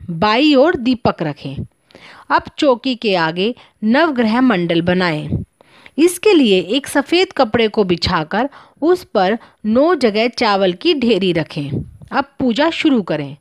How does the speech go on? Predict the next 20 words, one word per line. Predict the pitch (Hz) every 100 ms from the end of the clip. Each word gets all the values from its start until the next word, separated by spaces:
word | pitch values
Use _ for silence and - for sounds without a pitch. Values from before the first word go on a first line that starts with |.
| _ _ - - -
प्रसाद | 285 - 285 302 349
के | - 233
लिए | 185 175 190 233 _ _
चरणामृत, | 254 214 190 185 185 208 233 277 - -
गेहूं | 185 262 339 359
के | 349
आटे | 269 208 214
से | 233 226
बनी | 202 190
पंजीरी, | 185 - 202 180 180 165 165 247 - - _
फल | - 233 262 294
आदि | 220 214 196 330
को | 330 208
कम | 202 339 392
से | - 254
कम | 214 - 254
सवाया | - 226 202 196 226
मात्रा | 277 214 165 190 165
में | 165 170
लें। | 214 175